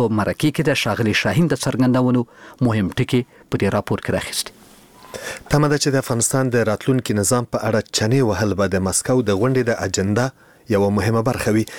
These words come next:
Speaker 2: روسي چارواکو ویلي دي چې دا غونډه د راروانې اونۍ د سې شنبې په ورځ جوړیږي او په قطر کې د طالبانو دفتر وایي چې د دې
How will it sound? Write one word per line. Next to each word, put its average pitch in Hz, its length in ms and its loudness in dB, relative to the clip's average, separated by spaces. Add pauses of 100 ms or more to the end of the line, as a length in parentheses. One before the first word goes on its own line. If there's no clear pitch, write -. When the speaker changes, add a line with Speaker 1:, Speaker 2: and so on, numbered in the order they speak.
(360)
Speaker 2:
روسي 127 300 2
چارواکو 135 460 0
ویلي 139 260 2
دي 123 60 0
چې - 220 -2
دا 107 140 2
غونډه 113 220 0 (100)
د 101 120 2
راروانې 101 440 2
اونۍ 110 260 2
د 92 100 0
سې 139 180 0
شنبې 98 320 0
په 92 100 0
ورځ 95 320 -2
جوړیږي 101 380 2 (400)
او 101 40 4 (140)
په - 120 -4
قطر 110 300 -2
کې 104 140 0
د 92 140 -2
طالبانو 92 480 0
دفتر 127 320 -2
وایي 127 200 2
چې 117 220 -2
د 98 120 -2
دې 117 80 2